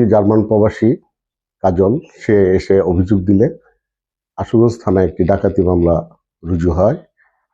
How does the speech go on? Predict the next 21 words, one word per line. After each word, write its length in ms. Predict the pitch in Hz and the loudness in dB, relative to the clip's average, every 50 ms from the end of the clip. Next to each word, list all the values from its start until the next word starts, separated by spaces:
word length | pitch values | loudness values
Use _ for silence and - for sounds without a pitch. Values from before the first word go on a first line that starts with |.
| _ - | _ -4
এবং 180 | 92 98 98 107 107 | -2 0 0 0 0
এটা 240 | - 98 - 127 123 127 | 0 0 0 0 0 0
তদন্তের 500 | - - 120 110 117 110 98 - 107 95 82 | 0 -2 0 0 0 0 0 0 0 0 2
দায়িত্ব 320 | 95 95 90 - - - 110 151 - - - _ _ _ _ _ _ _ _ _ _ - | 0 0 -2 -2 -2 -2 -2 -2 -2 -4 -12 _ _ _ _ _ _ _ _ _ _ -6
ভৈরব 280 | 87 98 101 113 110 110 | -4 -2 0 0 0 0
নৌ 160 | 110 110 110 107 | 0 0 2 0
পুলিশ 280 | 98 - 90 87 85 - - - _ _ _ _ _ _ _ _ _ _ _ _ _ _ _ - | 0 -2 -2 -4 -4 -6 -12 -20 _ _ _ _ _ _ _ _ _ _ _ _ _ _ _ -6
ফাঁড়িকে 260 | - 87 80 - 80 | -4 -4 -2 -2 -2
দেয়া 220 | 76 85 - 78 76 | 0 0 0 0 0
হয়। 220 | 80 151 156 151 - _ _ _ _ _ _ _ _ _ _ _ _ _ _ _ _ _ _ _ | -2 -2 -2 -4 -6 _ _ _ _ _ _ _ _ _ _ _ _ _ _ _ _ _ _ _
তখন 320 | - 98 - - 120 120 120 120 - - - - | -8 -8 -4 -2 -2 -2 -2 -2 -6 -6 -2 0
এই 100 | 104 101 | 0 2
মামলা 280 | 104 110 110 107 107 110 | 2 2 2 2 2 2
রুজু 260 | 101 98 98 90 104 104 | 2 0 0 0 0 2
হওয়ার 240 | 92 98 104 101 101 | 2 2 0 0 -2
পরে 260 | - 107 101 101 110 170 214 - _ _ _ _ _ _ _ _ - | -2 -2 0 0 -2 -2 -6 -12 _ _ _ _ _ _ _ _ -8
আমরা 280 | 87 90 92 90 90 90 92 92 - _ _ - | -6 -4 0 0 2 0 0 -2 -8 _ _ -8
বিভিন্ন 320 | 85 90 87 98 101 98 98 | -4 -2 0 2 2 2 0
তথ্য 280 | 98 - 95 92 - - 98 | 0 -4 -6 -4 -4 -6 -4
প্রযুক্তির 500 | - - 95 85 90 90 - - 87 85 | -2 -2 -2 -2 -2 -4 -4 -4 -4 -2
মাধ্যমে 440 | 87 85 80 78 - 92 87 90 | -2 -2 -4 -4 -4 -2 0 0